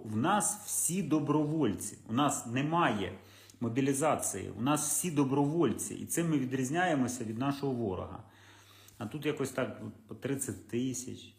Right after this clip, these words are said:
Знаєте, хотілося б, щоб хоча б брати між собою домовлялись взагалі, хто що каже і хто що робить, бо виглядає так собі трішки дивно.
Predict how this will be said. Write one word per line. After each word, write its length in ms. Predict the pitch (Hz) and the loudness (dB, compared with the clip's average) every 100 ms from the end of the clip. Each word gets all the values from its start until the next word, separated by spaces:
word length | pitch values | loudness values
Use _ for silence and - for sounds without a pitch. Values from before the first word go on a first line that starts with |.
| - | -16
Знаєте, 480 | 107 143 180 - 110 - - - - - - - - | -4 0 0 -2 -6 -8 -20 -20 -20 -20 -20 -20 -8
хотілося 400 | 135 196 214 180 | -2 4 4 6
б, 100 | 170 | 4
щоб 200 | - 135 | 2 -2
хоча 260 | 165 170 175 | 0 2 4
б 160 | 151 | 4
брати 400 | 139 175 - 131 | 6 4 4 4
між 140 | 104 98 | 4 2
собою 500 | - 120 170 196 120 | -2 0 4 6 6
домовлялись 680 | 123 135 135 139 98 92 87 | 4 2 4 4 4 2 -2
взагалі, 440 | 92 90 85 82 | -4 -4 -6 -8
хто 240 | - 143 | -2 -2
що 220 | 135 - 135 | 0 -2 0
каже 420 | 190 196 123 104 | 2 2 2 0
і 40 | |
хто 200 | 101 135 | 0 -6
що 300 | 131 - 123 | -6 -2 -2
робить, 360 | 98 85 - - | 0 -4 -6 -12
бо 200 | 98 120 | -4 0
виглядає 640 | 127 117 127 135 165 139 117 | 0 0 0 2 2 2 2
так 260 | 113 - | -2 -6
собі 240 | - 107 110 | -10 -8 -6
трішки 440 | 127 117 - 107 | -4 -6 -4 -6
дивно. 520 | 90 95 85 85 85 | -4 -2 -2 -4 -8